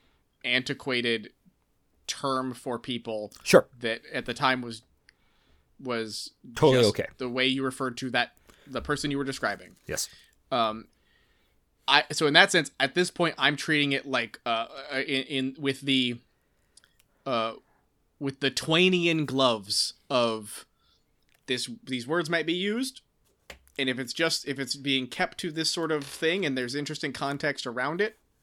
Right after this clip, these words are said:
Speaker 1: we'll approach that context. But clearly there's reason to, uh, have, to keep a keen eye out.
Speaker 2: Yes, I think that's fair.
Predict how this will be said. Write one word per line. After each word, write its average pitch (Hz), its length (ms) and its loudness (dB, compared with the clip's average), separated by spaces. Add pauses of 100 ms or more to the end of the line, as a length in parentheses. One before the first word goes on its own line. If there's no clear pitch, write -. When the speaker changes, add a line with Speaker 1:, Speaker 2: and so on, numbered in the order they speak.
(840)
Speaker 1:
we'll 120 540 -2 (800)
approach 160 440 -2
that 160 180 2
context. 131 640 -4 (2000)
But 120 240 2 (300)
clearly 170 600 2
there's 147 300 0
reason 139 480 -2
to, 123 460 -4 (600)
uh, 113 200 -2
have, 127 300 2 (260)
to 131 120 -4
keep 156 240 -6
a 135 60 -4
keen 156 320 -6
eye 127 180 -2
out. 107 300 -6 (160)
Speaker 2:
Yes, - 400 2 (240)
I - 80 -10
think - 140 -8
that's - 180 -2
fair. - 220 -8